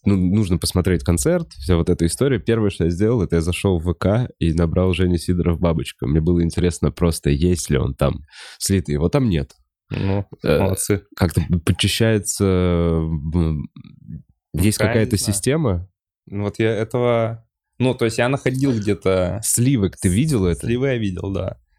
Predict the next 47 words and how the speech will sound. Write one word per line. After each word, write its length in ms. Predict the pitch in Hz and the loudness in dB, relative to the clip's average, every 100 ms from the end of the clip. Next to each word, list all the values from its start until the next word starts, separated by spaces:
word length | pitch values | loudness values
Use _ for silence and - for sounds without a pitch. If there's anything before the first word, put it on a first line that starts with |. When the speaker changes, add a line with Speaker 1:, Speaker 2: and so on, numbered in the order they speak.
| _ - | _ -6
Speaker 2:
А, 560 | 90 90 90 90 92 107 | 0 2 0 0 -4 -6
но 640 | 107 113 151 139 120 110 _ _ _ | -2 2 2 0 -4 -10 _ _ _
я 160 | 117 127 | 0 2
думаю, 300 | 147 147 139 | 2 2 0
тоже, 460 | 147 113 98 98 - - | 0 -2 -2 -4 -6 -2
надеюсь, 340 | 110 110 120 | 0 2 0
что 140 | - 101 | 0 -2
их 180 | 95 | 0
немного 400 | 104 104 107 98 | 0 2 2 2
людей 220 | 95 95 92 | 2 0 0
посмотрят, 540 | 92 - 117 127 95 | -2 0 0 0 0
а 80 | 98 | 0
если 220 | 90 101 | 0 -4
кто 180 | - 98 | -6 -4
посмотрит, 560 | 95 - 104 - 98 - | -2 0 0 0 -4 -4
то 160 | - 92 | 2 4
Speaker 1:
То 160 | 90 | 4
всё 160 | 82 - | 4 2
равно 100 | 92 | 2
задонатит. 600 | 87 82 80 73 - - | 2 2 2 2 -2 -8
Speaker 2:
Да. 380 | 104 104 87 - _ _ - | -2 0 0 -6 _ _ -20
Кто-то 300 | - 135 135 | -4 0 2
из 100 | 123 | 2
них 140 | 113 110 | 2 2
задонатит, 520 | 107 104 104 87 92 | 2 2 0 -4 -4
я 60 | 87 | -2
думаю, 320 | 90 85 87 | -2 -2 -2
в 60 | 92 | 0
любом 220 | 95 87 | 0 0
случае 320 | - 90 - | -2 -4 0
тоже 380 | 95 92 87 85 - - | 0 2 0 -2 -6 -6
будет 300 | 98 90 - - - | 2 2 0 -12 0
польза 220 | 95 87 | 2 4
Speaker 1:
Был 160 | 120 123 | 4 2
Speaker 2:
от 60 | |
Speaker 1:
ли 160 | 107 110 | 2 2
Speaker 2:
этого. 100 | 107 | 2
Speaker 1:
негативный 520 | 110 101 90 95 76 | 2 0 0 0 0
фидбэк? 460 | 73 76 73 71 - - - _ _ | -4 -2 -2 -4 -8 -20 -20 _ _
Speaker 2:
А, 360 | 98 95 95 95 | 0 2 2 2
Speaker 1:
Были 220 | 98 101 | 2 2
ли 20 | 95 | 2
люди, 200 | 98 101 | 0 0
которые 280 | 92 82 82 | -2 0 0
такие, 340 | 80 78 82 80 | 0 -2 0 2
"Верните 520 | 87 85 92 85 85 | 2 2 0 0 0
деньги"? 440 | 82 80 73 73 | 0 0 0 -4